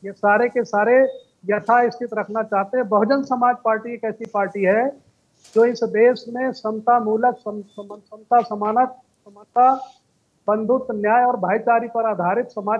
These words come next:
की स्थापना करना चाहती है। ना कोई बड़ा हो, ना कोई छोटा हो, ना कोई अमीर हो, ना कोई गरीब हो।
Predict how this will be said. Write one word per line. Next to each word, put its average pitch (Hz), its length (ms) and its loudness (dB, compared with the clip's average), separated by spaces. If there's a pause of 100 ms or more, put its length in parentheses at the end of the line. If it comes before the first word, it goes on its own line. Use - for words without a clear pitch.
की 220 120 -10
स्थापना 202 440 -2
करना 214 300 -4
चाहती 190 400 -2
है। 214 160 0 (500)
ना 208 140 2
कोई 240 220 2
बड़ा 214 300 2
हो, 240 180 0
ना 240 120 -4
कोई 226 220 -8
छोटा 208 340 -6
हो, 233 240 0
ना 220 60 -6
कोई 220 260 -6
अमीर 220 280 -6
हो, 226 140 2
ना 233 100 -4
कोई 226 160 0
गरीब 190 300 2
हो। 143 220 -4